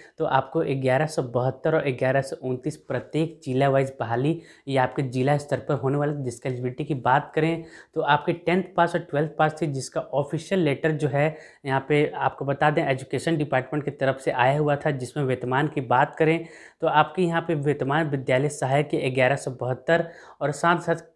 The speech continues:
क्रमश वेतमान की बात करें सोलह हज़ार पाँच सौ, पन्द्रह हज़ार दो सौ रुपये यहाँ पे सृजित किए गए थे। तो इसको लेके दोस्तों बहुत ही बड़ी अपडेट मैंने पहले वीडियो बनाकर आपको बताया था कि किस तरीके से बहाली होगी आपके यहाँ पे, जो,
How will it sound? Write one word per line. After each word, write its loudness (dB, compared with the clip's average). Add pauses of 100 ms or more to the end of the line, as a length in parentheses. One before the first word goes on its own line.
(100)
क्रमश 0
वेतमान 2
की -6
बात 2
करें -2
सोलह 0
हज़ार 0
पाँच 0
सौ, -2
पन्द्रह 0
हज़ार 2
दो 0
सौ 0
रुपये 0 (420)
यहाँ 2
पे -2
सृजित 0
किए -2
गए 2
थे। 2
तो -12
इसको 0
लेके 4
दोस्तों 0
बहुत 0
ही 2
बड़ी 2
अपडेट 0
मैंने 0
पहले 0
वीडियो -2
बनाकर 2
आपको -2
बताया 2
था 2 (500)
कि -4
किस -6
तरीके 2
से -2
बहाली 2
होगी 2
आपके -2
यहाँ 0 (100)
पे, 0 (280)
जो, -2